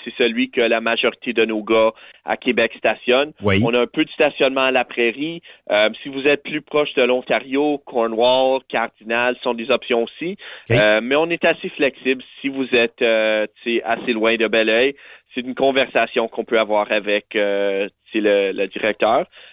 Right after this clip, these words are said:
Speaker 1: Euh, on, on, on est assez flexible pour trouver quelque chose pour, pour nos, euh, nos chauffeurs.
Speaker 2: Là, Giovanni, euh,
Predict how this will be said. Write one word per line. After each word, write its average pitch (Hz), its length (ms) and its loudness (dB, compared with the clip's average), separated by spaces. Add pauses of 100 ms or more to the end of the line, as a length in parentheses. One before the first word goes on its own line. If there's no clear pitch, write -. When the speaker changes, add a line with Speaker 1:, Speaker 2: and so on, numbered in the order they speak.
Speaker 1:
Euh, 87 320 2 (100)
on, 110 560 2
on, 117 120 0
on - 20 -4
est 127 140 -2
assez 131 240 0
flexible 104 640 0
pour - 160 -18
trouver 110 240 -4
quelque 104 180 -6
chose 87 220 -2
pour, 98 140 -8 (200)
pour - 180 -6
nos, 98 280 2
euh, 95 320 2
nos 98 160 -6
chauffeurs. - 500 -2 (360)
Speaker 2:
Là, 135 160 4
Giovanni, 107 760 2
euh, 71 240 -6